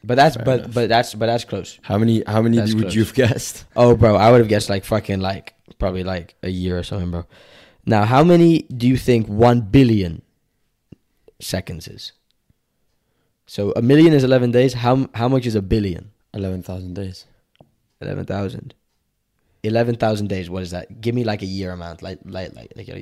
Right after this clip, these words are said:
Speaker 1: me a year. Do you want me to divide eleven thousand
Speaker 2: Eleven thousand
Speaker 1: by three hundred sixty-five?
Speaker 2: divided by three hundred sixty-five? No, it's fine.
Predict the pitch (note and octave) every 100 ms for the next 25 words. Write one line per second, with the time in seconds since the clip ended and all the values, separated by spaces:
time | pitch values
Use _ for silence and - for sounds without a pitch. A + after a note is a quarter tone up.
0 | F2 F2 F#2 A2+ A#2 A#2 G2+ G2+ G#2 G#2
1 | G#2 G#2 G2+ G#2 G#2 A2+ A2 - A2 A2+
2 | G#2 A2+ A2+ G#2+ G2 G#2+ G2+ G#2+ G#2 G#2+
3 | G#2+ G#2+ G2+ - A2 G#2+ G2+ - A2 -
4 | G#2+ G#2+ G#2 B2+ A#2+ G#2 F2+ - - -
5 | - G2+ F#2+ F2